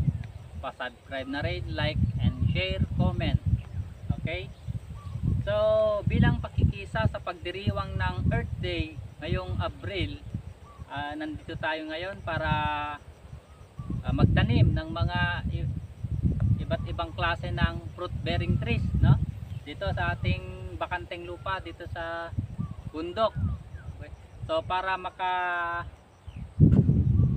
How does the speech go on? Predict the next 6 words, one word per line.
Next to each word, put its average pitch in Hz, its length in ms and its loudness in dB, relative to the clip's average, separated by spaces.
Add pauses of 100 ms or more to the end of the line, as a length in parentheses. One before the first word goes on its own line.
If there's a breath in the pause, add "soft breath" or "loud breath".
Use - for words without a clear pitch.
(340)
tulong - 320 12
tayo - 240 8
sa - 160 2
climate - 400 2
change. - 240 2 (560)
Okay? - 320 4